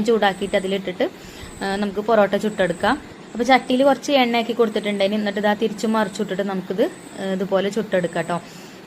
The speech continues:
ഇതുപോലെ നമുക്ക് എല്ലാ പൊറോട്ടയും ചുട്ടെടുക്കാം. നല്ലോണം തിരിച്ചും മറിച്ചിട്ടിട്ട് വേവിച്ചെടുക്കണം ട്ടോ.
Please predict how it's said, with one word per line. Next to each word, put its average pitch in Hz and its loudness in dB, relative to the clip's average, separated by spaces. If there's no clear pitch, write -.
ഇതുപോലെ 262 6
നമുക്ക് 285 4
എല്ലാ 240 6
പൊറോട്ടയും 233 4
ചുട്ടെടുക്കാം. 214 2
നല്ലോണം 208 2
തിരിച്ചും 247 -2
മറിച്ചിട്ടിട്ട് 214 0
വേവിച്ചെടുക്കണം 190 2
ട്ടോ. 175 0